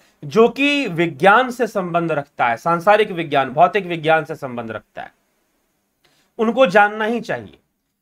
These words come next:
जो इन विषयों को सही से जानता है, उपनिषद, यहां पर दावा किया गया है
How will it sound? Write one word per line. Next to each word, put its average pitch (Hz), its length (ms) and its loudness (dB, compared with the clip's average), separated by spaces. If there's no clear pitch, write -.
जो 262 240 2
इन 320 180 2
विषयों 277 460 -2
को 277 140 0
सही 269 320 2
से 277 200 -4
जानता 165 520 4
है, 151 340 0
उपनिषद, 226 640 0
यहां 170 240 2
पर 208 140 -4
दावा 175 320 4
किया 170 260 0
गया 147 260 -2
है 208 260 -4